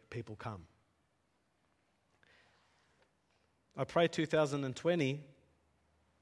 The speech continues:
becomes a path that shines brighter and brighter unto that perfect day.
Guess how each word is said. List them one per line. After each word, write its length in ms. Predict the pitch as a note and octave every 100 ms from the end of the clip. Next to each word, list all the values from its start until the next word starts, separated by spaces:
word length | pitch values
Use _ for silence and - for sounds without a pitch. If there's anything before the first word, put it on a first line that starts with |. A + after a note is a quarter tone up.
| _ _ _ _ _ _ _ - _ - _ - _ _ _ _ _ _ _ B2+
becomes 580 | A#2 B2+ - D3+ D#3+ C#3
a 60 | B2+
path 500 | - D3 D3 C#3+ C#3
that 120 | A#2+
shines 440 | - C#3+ C#3 C3+ A2+
brighter 400 | G2+ C3+ D3 D3+
and 200 | C#3+ B2+
brighter 300 | B2 B2+ A#2+
unto 240 | A#2+ A#2
that 160 | A#2 -
perfect 400 | A#2+ G#2+ G#2+ G#2+
day. 280 | G2+ F#2+